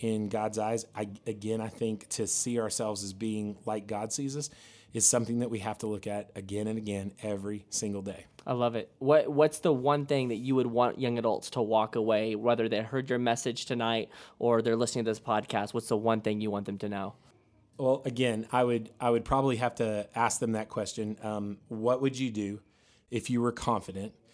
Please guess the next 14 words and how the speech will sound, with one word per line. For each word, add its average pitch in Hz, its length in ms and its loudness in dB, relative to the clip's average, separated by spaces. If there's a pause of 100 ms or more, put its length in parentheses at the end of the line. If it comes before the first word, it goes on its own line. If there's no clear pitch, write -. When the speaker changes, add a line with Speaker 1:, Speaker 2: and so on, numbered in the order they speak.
(180)
Speaker 1:
that 113 100 0
God 107 380 0
is 101 280 -4
with 113 320 -2
you, 131 320 -4
for 110 320 -2
you, 107 340 -4
and 101 180 -4
in 98 220 -4
you? 82 200 -10 (560)
What 127 160 2
would 127 160 2
you 117 100 -2
do? 95 220 -6